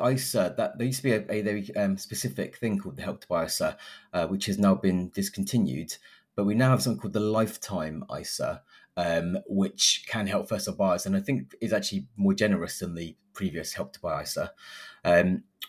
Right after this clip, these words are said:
to set up a, if you set up a lisa or Lifetime isa, um, for every one pound you put into it, the government will put twenty-five p in, uh, up to a maximum of four thousand pounds you put in, and then the government will put in a bonus of one thousand pounds. Um,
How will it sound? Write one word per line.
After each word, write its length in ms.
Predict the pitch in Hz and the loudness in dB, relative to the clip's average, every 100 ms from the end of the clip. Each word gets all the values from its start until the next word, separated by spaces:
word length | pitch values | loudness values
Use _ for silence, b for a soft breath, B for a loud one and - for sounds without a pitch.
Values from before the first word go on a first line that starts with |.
| _ _ - | _ _ -16
to 80 | - | -2
set 120 | 151 | 2
up 120 | 147 139 | 4 6
a, 180 | 113 | 4
if 140 | - 120 | 4 -2
you 60 | |
set 100 | 127 | 0
up 100 | 139 | 0
a 20 | 120 | 2
lisa 540 | 117 113 - 90 87 | 2 2 0 -4 -4
or 100 | 87 | -2
Lifetime 320 | 95 95 90 90 | -4 -4 -6 -8
isa, 320 | - 90 82 b b b - | -6 -8 -8 b b b -10
um, 180 | 82 85 | -8 -4
for 120 | 113 | -2
every 100 | 113 | 0
one 280 | 110 117 98 | 4 2 2
pound 360 | 117 104 98 | 0 2 2
you 80 | 98 | 0
put 160 | - 117 | -4 2
into 340 | 131 - 76 | 2 0 -4
it, 180 | 76 - | -4 -4
the 80 | 101 | -8
government 420 | 101 104 98 98 | 0 2 4 2
will 100 | 95 | 0
put 280 | - 92 - | -6 -10 -8
twenty-five 520 | - 98 - 104 98 | -6 -6 0 0 2
p 220 | - 101 | 0 -2
in, 180 | 71 87 b b b b - | -2 -8 b b b b -6
uh, 140 | 82 - | -2 0
up 220 | 90 - | -2 -2
to 140 | 104 | -2
a 40 | 92 | 0
maximum 380 | 92 - 90 | 0 -2 -6
of 220 | 85 - - _ | -6 -10 -14 _
four 200 | - 127 | -2 2
thousand 280 | 120 95 95 | 6 6 4
pounds 240 | 98 98 104 | 0 -2 0
you 100 | 101 | 0
put 120 | 104 | 2
in, 360 | 101 98 98 - | 6 6 4 -4
and 80 | 87 | -8
then 80 | 87 | -4
the 60 | |
government 300 | 90 90 85 | -4 -4 -6
will 100 | 95 | -10
put 160 | - 87 | -12 -12
in 60 | |
a 40 | 85 | -6
bonus 360 | 92 90 85 | -4 -4 -6
of 60 | - | -4
one 140 | 98 | -2
thousand 340 | 85 80 76 76 | -2 -4 -6 -10
pounds. 380 | 76 76 - - B B B B - | -14 -12 -12 -12 B B B B -6
Um, 360 | 82 82 - | -2 -2 -6